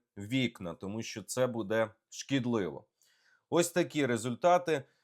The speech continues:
Ну, а, зараз ширяться різні чутки, там, що П П О, П П О працювало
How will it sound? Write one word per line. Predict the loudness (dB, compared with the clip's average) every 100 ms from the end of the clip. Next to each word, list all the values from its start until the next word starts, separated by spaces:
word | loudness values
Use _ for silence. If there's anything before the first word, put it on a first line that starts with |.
| _ -2
Ну, | 4 4 4
а, | 2 2 4 2 0
зараз | 2 2 2 -2
ширяться | -4 -4 -4 -4 -4
різні | -4 -4 -6
чутки, | -8 -12 -4 -4
там, | 2 4 4 0
що | -8 -4 0 2 2 0
П | -4
П | -4
О, | 0 0 0
П | -2
П | -2
О | -2 0
працювало | -2 -4 -2 4 6 6 4 -2